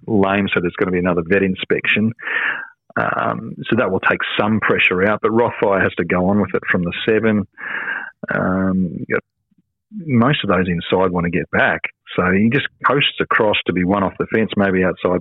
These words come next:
Paul Ellie, and then he can help, help make horses like Isotope and Generation work to get around him. It just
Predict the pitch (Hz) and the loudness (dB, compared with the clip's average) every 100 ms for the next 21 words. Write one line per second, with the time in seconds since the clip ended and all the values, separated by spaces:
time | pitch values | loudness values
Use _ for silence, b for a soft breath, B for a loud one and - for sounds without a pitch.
0 | - 87 87 104 95 120 - B B B | 0 0 4 4 2 0 -4 B B B
1 | B B - 95 92 95 95 92 87 98 | B B -6 0 2 4 4 4 4 2
2 | 101 101 92 90 - - - 113 - 98 | 2 0 -4 -6 -10 -8 -4 -4 -2 -2
3 | - 98 92 101 92 87 92 92 92 92 | 0 0 2 0 0 0 2 0 0 0
4 | 98 - - - 95 98 98 90 90 - | 0 -2 -4 -2 0 0 -2 -2 -2 -6
5 | - 101 95 90 98 - 90 92 101 95 | -4 -2 0 0 0 0 0 2 2 0
6 | 98 90 90 90 104 110 92 98 113 _ | 0 0 2 2 2 0 0 0 -2 _
7 | _ B B B B B - - 113 - | _ B B B B B -16 -8 -4 -2